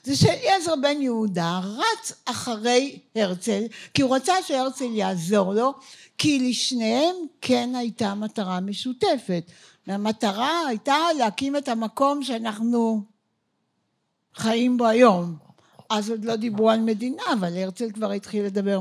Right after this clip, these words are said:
על מדינה. אליעזר בן יהודה הקדים את הרצל בעניין הזה. אז הוא רצה להיות מדינאי, אבל הוא לא הצליח, אז הוא נהיה עיתונאי.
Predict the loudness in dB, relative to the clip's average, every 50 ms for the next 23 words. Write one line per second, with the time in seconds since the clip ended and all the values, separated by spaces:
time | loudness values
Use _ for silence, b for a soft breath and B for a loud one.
0 | -2 -6 -10 -10 -8 -6 -6 -6 -6 -8 -8 -8 -8 -8 -10 B B B B B
1 | B B -6 -4 -4 -4 -4 -4 -4 -4 -2 -2 -2 -2 -2 -2 -2 -2 0 0
2 | 0 0 0 -2 -6 -8 -6 -8 -4 0 2 2 0 0 -4 -8 -6 -4 -4 -4
3 | -4 -4 -6 -8 -10 -8 -6 -4 -4 -4 -4 -4 -6 -6 -6 -8 -10 -12 -14 -12
4 | -14 -14 -14 -14 _ _ _ _ _ _ _ B B B B B B B -2 0
5 | 2 2 4 4 4 2 4 6 4 6 6 4 4 4 4 2 2 -2 -2 0
6 | 0 0 0 0 0 0 2 2 2 2 4 2 2 2 0 0 -2 -2 0 0
7 | 0 0 0 0 0 0 0 -2 -2 -4 -8 -12 -10 -8 -6 -4 -4 -4 -4 -4
8 | -4 -6 -8 -8 -10 -12 B B B B B B -10 -10 -8 -8 -10 -10 -10 -8
9 | -8 -8 -6 -6 -6 -4 -4 -4 -4 -6 -6 -4 -2 -2 0 0 0 0 2 2
10 | 2 2 0 0 -2 -4